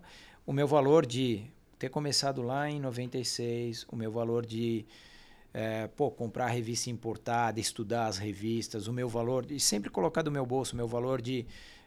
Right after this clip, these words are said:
é, até antes da pandemia, tem uma feira de eventos que acontece em Austin, o The Running Event, que é uma feira focada pro mercado de corrida.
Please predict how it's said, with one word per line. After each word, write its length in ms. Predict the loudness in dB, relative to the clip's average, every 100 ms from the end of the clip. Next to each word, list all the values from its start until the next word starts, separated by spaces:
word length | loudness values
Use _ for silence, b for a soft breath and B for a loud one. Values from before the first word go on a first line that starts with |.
| -6
é, 580 | -4 -2 -2 -4 -8 -8
até 260 | -10 -2 -2
antes 160 | -2
da 120 | -2 -2
pandemia, 600 | -2 -2 -2 0 -2 -2
tem 140 | -4
uma 160 | -4 -6
feira 360 | -4 0 0
de 100 | 0
eventos 300 | -2 -2 -4
que 80 | -4
acontece 560 | -6 -6 -6 0 0 0
em 160 | -2
Austin, 380 | -2 -2 -4 -8
o 60 | -4
The 120 | -2
Running 380 | 0 -2 -2 -4
Event, 460 | -4 -4 -4 -6 -8
que 80 | -6
é 40 |
uma 140 | -6 -8
feira 280 | -4 -4
focada 720 | -4 -4 -6 -2 4 6 6 2
pro 140 | -2
mercado 400 | -2 -2 -2 -2
de 80 | -2
corrida. 600 | -2 -2 0 0 0 -2